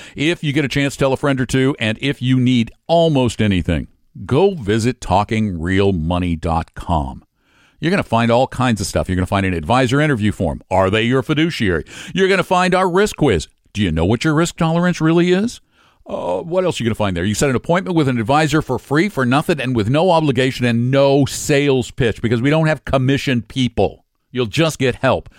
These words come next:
We want to help everybody, whether they become a client of ours or not. As a matter of fact, I know for, I know this for a fact. The vast majority of people we help, like a hundred to one,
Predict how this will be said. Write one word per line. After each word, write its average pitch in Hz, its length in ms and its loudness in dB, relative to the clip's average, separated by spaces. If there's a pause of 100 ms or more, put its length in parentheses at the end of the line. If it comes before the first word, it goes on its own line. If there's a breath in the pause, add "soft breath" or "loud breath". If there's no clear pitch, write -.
(180 soft breath)
We 139 480 -2
want 107 520 -2
to 110 60 -2
help 101 300 -2 (140)
everybody, 80 600 -4 (200)
whether 101 260 0
they 95 140 0
become 92 320 -2
a 139 60 0
client 120 320 0
of 101 100 0
ours 101 300 0
or 90 180 0
not. 85 640 -2 (240)
As - 60 -10
a 117 80 0
matter 123 240 2
of 110 80 -2
fact, 113 260 -2 (180)
I 92 220 -2 (160)
know 127 300 2
for, 160 260 -6
I 143 140 0
know 185 320 0
this 190 220 2
for 220 300 0
a 196 60 -2
fact. 233 400 -2
The 143 100 2
vast 196 380 -2
majority 196 320 0
of 185 80 -2
people 196 260 0
we 190 160 2
help, 202 360 0 (400)
like 170 300 -4
a 160 140 2
hundred 220 440 0
to 220 80 4
one, 202 500 0